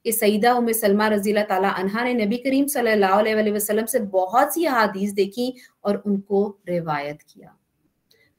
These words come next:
हदीसों में सबसे ज्यादा अहादीस हजरत आयशा रज़ी अल्लाह ताला अन्हा और हजरत उम्मे सलमा रज़ी अल्लाह ताला अन्हा ने ही बयान की। सुलह हुदैबिया का वाक़या हम सबको याद है।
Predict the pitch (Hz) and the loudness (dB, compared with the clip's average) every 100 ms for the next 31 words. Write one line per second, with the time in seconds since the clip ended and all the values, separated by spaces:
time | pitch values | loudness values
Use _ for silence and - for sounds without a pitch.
0 | _ _ - 208 254 269 381 403 392 339 | _ _ -4 0 2 4 4 4 4 2
1 | 330 370 349 - 226 214 247 277 226 208 | 0 0 0 0 0 4 2 2 -2 -2
2 | 202 214 - - - 233 247 247 269 320 | -2 -2 -4 -12 -2 2 4 2 4 2
3 | 311 269 254 220 220 208 185 175 214 269 | 2 4 4 4 -2 -4 -6 -6 -6 -8
4 | - - 220 226 240 240 233 240 262 277 | -14 -10 -4 -2 -4 -2 0 2 0 -2
5 | 262 208 202 220 226 196 196 190 175 185 | 0 0 2 0 -2 -2 -2 -2 -2 -4
6 | 185 180 160 180 180 165 160 196 175 156 | -6 -10 -10 -8 -6 -8 -4 -2 -2 -6
7 | 147 143 202 _ _ _ _ _ _ _ | -12 -16 -18 _ _ _ _ _ _ _
8 | _ _ _ _ _ _ _ _ _ _ | _ _ _ _ _ _ _ _ _ _
9 | - 277 269 277 220 202 247 294 269 240 | 0 4 6 6 4 6 4 4 4 4
10 | 254 254 240 247 294 277 202 202 202 214 | 2 0 0 -2 0 2 2 0 -4 -8
11 | _ | _